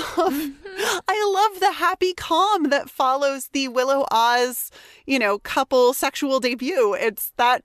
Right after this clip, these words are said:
Speaker 1: it's
Speaker 2: Yes.
Speaker 1: lovely. It's lovely.
Speaker 2: It is. It's very sweet. Although we do get this moment that, that usually bugs me. In this context, it doesn't quite bother me as much, but this, "I feel different. I'm a girl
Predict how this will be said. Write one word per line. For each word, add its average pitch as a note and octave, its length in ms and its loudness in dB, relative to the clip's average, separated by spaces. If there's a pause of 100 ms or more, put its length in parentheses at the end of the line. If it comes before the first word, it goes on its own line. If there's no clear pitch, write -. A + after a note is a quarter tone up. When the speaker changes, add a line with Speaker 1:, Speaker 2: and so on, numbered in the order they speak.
Speaker 1:
it's A#3 260 -8
Speaker 2:
Yes. D4+ 460 -6
Speaker 1:
lovely. B3 760 -4 (120)
It's - 300 -6 (120)
lovely. G3+ 840 -6
Speaker 2:
It C#4+ 160 -6
is. A#3+ 540 -16 (320)
It's C4+ 260 -6
very C#4 380 -4
sweet. - 240 -4 (220)
Although E4 140 4
we F#4 100 4
do A#4+ 160 2
get D#5 120 0
this - 180 -2
moment B3 360 2
that, G3 200 0 (140)
that A3 320 2
usually F4 720 2
bugs F3 400 0
me. E3 180 -6
In A#3+ 120 2
this F4+ 180 2
context, D4 460 0
it A3+ 40 4
doesn't F#3+ 260 -6
quite F3+ 340 -4
bother E3 260 0
me D#3+ 180 -4
as D#3 260 -6
much, D#3 280 -6
but F3 140 -4
this, E3+ 240 0 (420)
"I C4 140 -4
feel C#4 280 2
different. G#3 540 -2 (380)
I'm D#4 180 0
a A#3 120 -2 (220)
girl C4+ 500 4